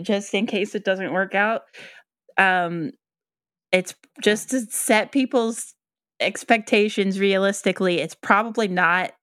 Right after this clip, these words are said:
unfortunately, going to be until twenty twenty-three.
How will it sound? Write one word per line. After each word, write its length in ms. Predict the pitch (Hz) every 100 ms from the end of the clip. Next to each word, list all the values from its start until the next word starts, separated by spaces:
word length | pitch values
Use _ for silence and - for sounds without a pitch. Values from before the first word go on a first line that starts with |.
| _ _
unfortunately, 840 | 175 185 214 202 196 180 175 175 170
going 300 | 185 175 180
to 100 | 190
be 240 | 185 180
until 320 | 175 - 185
twenty 320 | 185 190 190 190
twenty-three. 800 | 208 190 196 - 208 202 202